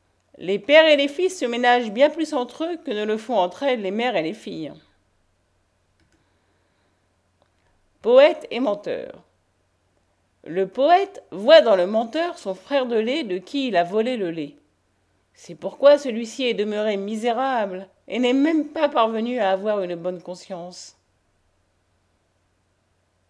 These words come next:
Vicariat des sens. On a aussi des yeux pour écouter,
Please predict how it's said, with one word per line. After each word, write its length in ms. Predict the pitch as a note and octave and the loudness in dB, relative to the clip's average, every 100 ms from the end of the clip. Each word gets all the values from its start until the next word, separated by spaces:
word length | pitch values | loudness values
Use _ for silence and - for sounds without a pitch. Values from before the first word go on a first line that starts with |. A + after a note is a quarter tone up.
| _ _ _ _ - | _ _ _ _ -12
Vicariat 680 | F#3 G#3+ D#4 B3+ G3 B3 A#3+ | -6 -2 2 4 4 2 0
des 120 | F#3 | -2
sens. 580 | - - B2+ - - _ _ _ _ _ _ _ _ _ _ - | -6 -12 -12 -16 -20 _ _ _ _ _ _ _ _ _ _ -12
On 160 | F3 G#3 | -6 0
a 120 | A3 | 0
aussi 260 | A#3 C4+ | -2 -4
des 260 | B3 C4 A#3 | -4 -2 -2
yeux 160 | C4 B3+ | -4 -4
pour 180 | G#3 | -4
écouter, 580 | G#3+ G#3+ A3+ A3+ A3+ A3 | -4 -4 -10 -8 -8 -10